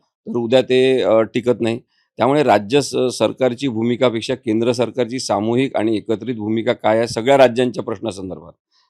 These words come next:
जसं मी मगाशी सांगितलं गुजरातमध्ये पाटीदारचा प्रश्न आहे, राजस्थानमध्ये प्रश्न आहे, हरियाणामध्ये जाट लोकांचा, पंजाबमध्ये प्रश्न आहे,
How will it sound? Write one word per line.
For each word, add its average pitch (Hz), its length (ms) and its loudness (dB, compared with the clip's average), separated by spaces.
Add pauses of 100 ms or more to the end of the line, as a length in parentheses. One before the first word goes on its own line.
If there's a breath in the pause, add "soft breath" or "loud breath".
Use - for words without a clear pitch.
(100)
जसं 113 180 0
मी 135 60 0
मगाशी 123 240 2
सांगितलं 120 280 -2
गुजरातमध्ये 120 540 2
पाटीदारचा 113 540 0
प्रश्न 107 300 -6
आहे, 107 120 -6 (460 soft breath)
राजस्थानमध्ये 123 680 4
प्रश्न 113 300 -4
आहे, 110 120 -4
हरियाणामध्ये 120 580 0
जाट 110 220 2
लोकांचा, 107 380 -6
पंजाबमध्ये 104 580 -2
प्रश्न 101 300 -8
आहे, 104 80 -12